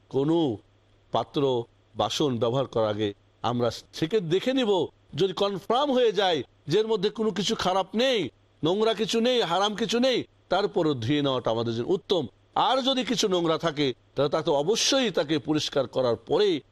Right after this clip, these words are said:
আমাদের জন্য খাওয়া জায়েজ হবে, তার আগে কখনোই জায়েজ হবে না। এবার আপনাদের কাছে আমরা বর্ণনা করব বিশ নম্বর হাদিস।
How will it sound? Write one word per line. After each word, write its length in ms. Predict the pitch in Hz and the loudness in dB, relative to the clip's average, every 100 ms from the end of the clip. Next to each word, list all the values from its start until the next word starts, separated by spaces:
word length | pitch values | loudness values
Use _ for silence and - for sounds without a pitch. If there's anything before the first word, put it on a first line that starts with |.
| _ | _
আমাদের 260 | 127 139 135 | -2 -2 0
জন্য 220 | 131 120 | -2 -2
খাওয়া 260 | - 113 117 | -2 -2 0
জায়েজ 240 | 117 113 | 0 0
হবে, 240 | 104 107 101 _ _ | 0 -2 -2 _ _
তার 160 | 135 131 | -2 -2
আগে 200 | 123 117 | -2 -2
কখনোই 360 | - - 202 139 | -4 -2 -2 0
জায়েজ 240 | 113 92 | 0 -2
হবে 240 | 82 85 | -6 -6
না। 140 | 80 85 _ _ _ | -8 -10 _ _ _
এবার 180 | 156 175 | 0 0
আপনাদের 360 | 156 147 135 120 | 0 0 -2 0
কাছে 260 | 113 - | -4 -2
আমরা 280 | 113 107 101 | -2 0 0
বর্ণনা 300 | 98 110 127 | 0 0 -2
করব 400 | 113 110 101 98 - _ - | -2 -2 0 -2 -6 _ -8
বিশ 280 | 135 196 143 | -4 -2 0
নম্বর 220 | 113 101 | -2 -2
হাদিস। 460 | - 92 107 101 | -4 -2 -2 -4